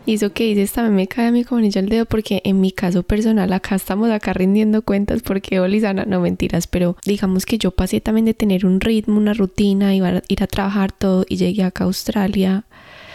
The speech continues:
también con una rutina, pero se me acaba el curso que estaba haciendo y yo digo, "Dios mío", y sigo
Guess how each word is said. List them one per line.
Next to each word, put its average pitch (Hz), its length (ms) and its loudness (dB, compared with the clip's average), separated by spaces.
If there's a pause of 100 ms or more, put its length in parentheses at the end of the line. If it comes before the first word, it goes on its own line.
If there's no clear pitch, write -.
(240)
también 196 300 2
con 202 160 0
una 214 180 2
rutina, 185 480 0
pero 202 260 0
se 190 140 0
me 190 100 2
acaba 175 560 0
el 202 180 0
curso 185 360 -2
que 208 100 -2
estaba 180 300 -2
haciendo 196 280 0
y 202 60 2
yo 208 120 -2
digo, 196 500 0 (360)
"Dios 196 280 0
mío", 214 260 4
y 202 100 0
sigo 190 440 0